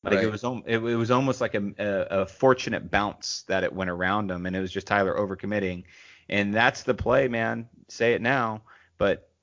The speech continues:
Speaker 1: in, a few years ago, if you clean the player out and it's a penalty kick, it's a red card. Now, if you clean the player out, it's a yellow card and a penalty kick. So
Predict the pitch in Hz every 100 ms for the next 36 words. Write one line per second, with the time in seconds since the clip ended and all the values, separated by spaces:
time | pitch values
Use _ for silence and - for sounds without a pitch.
0 | - 104 98 98 95 92 123 117 139 147
1 | 117 110 107 104 - 101 104 92 - 131
2 | 110 - 113 104 123 117 104 - 95 -
3 | - 143 123 98 - 95 90 85 90 101
4 | 143 - 87 - - 104 151 127 101 -
5 | 107 107 - 120 107 113 104 101 101 95
6 | - - - _ - 92 98 123 131 107
7 | 104 92 90 87 - 80 - - - -
8 | - _ _ _ _ - - 120 107 101